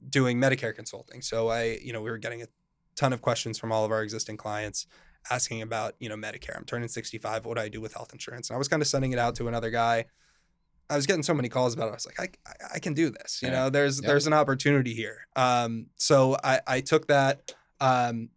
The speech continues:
Speaker 1: and was, you know, I kinda broke that out as my own, like, sister company to, uh, to Saratoga Benefits, Saratoga Medicare Advisors, um, eh, which has been great.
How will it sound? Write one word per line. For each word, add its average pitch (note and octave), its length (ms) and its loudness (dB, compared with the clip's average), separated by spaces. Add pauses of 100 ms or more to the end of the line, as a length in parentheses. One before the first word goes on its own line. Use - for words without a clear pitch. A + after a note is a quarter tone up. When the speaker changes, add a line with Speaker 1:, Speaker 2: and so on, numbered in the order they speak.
(120)
Speaker 1:
and C3 200 2
was, B2 340 -4
you C3 140 -2
know, A#2+ 80 2
I A#2 100 6
kinda C3 220 2
broke B2+ 240 4
that B2 180 4
out A#2+ 220 4
as A#2+ 320 -4 (160)
my A#2+ 200 -2
own, A#2 180 -4
like, A2+ 160 -10
sister C3 260 -4
company A2+ 460 -4
to, A2 320 -6
uh, A2+ 160 -4
to - 160 -10
Saratoga A2+ 480 -2
Benefits, A2 440 -4
Saratoga A2+ 420 -4
Medicare A2 360 -6
Advisors, A2 560 -6 (420)
um, A#2+ 440 4 (120)
eh, C3+ 180 2
which C#3+ 180 0
has C3+ 160 0
been C3 180 4
great. C3 320 2